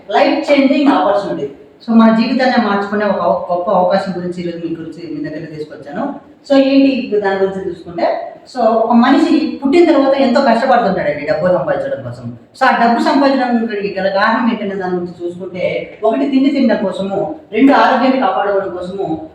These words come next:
మూడు వచ్చేసి కోరికలను, కోరికలను తీర్చుకోవడం కోసము, నాలుగోది వచ్చేసి పేరెంట్స్ ఎవరైతే ఉంటారో, పిల్లలు ఎవరికైతే ఉంటారో, వాళ్ళు వాళ్ళ యొక్క పిల్లల భవిష్యత్తు కోసము ఎంతో కష్టపడుతుంటారు అనమాట. So, మరి ఇక్కడ ఇంత కష్టపడి డబ్బు సంపాదిస్తున్నాం కదా, కానీ ఒక్కొక్కరు ఒక్కొక్క మార్గాన్ని ఎంచుకొని డబ్బు సంపాదిస్తుంటారు.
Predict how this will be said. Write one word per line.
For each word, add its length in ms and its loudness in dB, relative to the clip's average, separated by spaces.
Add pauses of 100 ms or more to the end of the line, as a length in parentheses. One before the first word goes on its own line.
మూడు 180 4
వచ్చేసి 500 2
కోరికలను, 500 2
కోరికలను 360 0
తీర్చుకోవడం 440 0
కోసము, 500 -2 (160)
నాలుగోది 440 2
వచ్చేసి 560 0 (120)
పేరెంట్స్ 400 4
ఎవరైతే 260 2
ఉంటారో, 320 0
పిల్లలు 240 0
ఎవరికైతే 380 0
ఉంటారో, 560 -2 (100)
వాళ్ళు 220 4
వాళ్ళ 140 4
యొక్క 240 2 (180)
పిల్లల 220 2
భవిష్యత్తు 580 2
కోసము 460 0 (160)
ఎంతో 200 4
కష్టపడుతుంటారు 640 -2
అనమాట. 280 -10 (360)
So, 120 4
మరి 100 4
ఇక్కడ 360 4 (180)
ఇంత 120 2
కష్టపడి 500 2
డబ్బు 200 0
సంపాదిస్తున్నాం 560 2
కదా, 320 0 (180)
కానీ 200 2
ఒక్కొక్కరు 420 4
ఒక్కొక్క 420 2
మార్గాన్ని 380 2
ఎంచుకొని 380 0
డబ్బు 180 2
సంపాదిస్తుంటారు. 640 -4